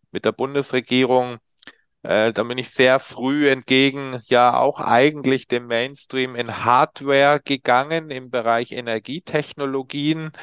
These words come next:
Ähm, das ist, Unternehmen heißt Wimcar, sitzt in Hamburg, macht intelligente Heizkörperthermostate für den gewerblichen Bereich. Ähm, ist natürlich jetzt in einer absoluten Boomphase. Also wir haben, äh,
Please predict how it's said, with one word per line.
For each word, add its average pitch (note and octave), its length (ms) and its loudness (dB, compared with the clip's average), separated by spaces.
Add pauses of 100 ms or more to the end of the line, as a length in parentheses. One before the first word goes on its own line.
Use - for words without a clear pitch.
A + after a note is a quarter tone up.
(420)
Ähm, A2+ 560 0
das - 240 -8
ist, A2+ 120 -12
Unternehmen A2+ 560 -2
heißt G#2 360 0
Wimcar, A#2+ 600 2
sitzt - 340 -10
in G#2+ 160 -8
Hamburg, B2 440 0
macht G#2+ 260 -2
intelligente A2 720 -2
Heizkörperthermostate A2 1300 -2
für A2 140 -12
den G2+ 200 -12
gewerblichen A2 680 0
Bereich. G#2+ 580 0 (640)
Ähm, G#2 520 -2
ist - 220 -8
natürlich A2 380 0
jetzt A2+ 200 2
in A#2+ 120 0
einer A2 220 2
absoluten A2+ 540 -4
Boomphase. B2+ 920 2
Also G#2 240 -4
wir A2 140 2
haben, A2 340 -4
äh, A2 240 -6